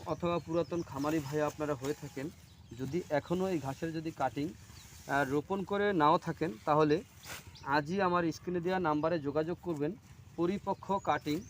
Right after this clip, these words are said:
সারা বাংলাদেশে আমরা সুন্দরবন কুরিয়ার সার্ভিস অথবা জননী কুরিয়ার সার্ভিসের মাধ্যমে আমরা ডেলিভারি দিয়ে থাকি।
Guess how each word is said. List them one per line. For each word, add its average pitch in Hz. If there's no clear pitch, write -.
সারা 143
বাংলাদেশে 151
আমরা 151
সুন্দরবন 170
কুরিয়ার 165
সার্ভিস 175
অথবা 160
জননী 175
কুরিয়ার 175
সার্ভিসের 160
মাধ্যমে 147
আমরা 135
ডেলিভারি 127
দিয়ে 123
থাকি। 180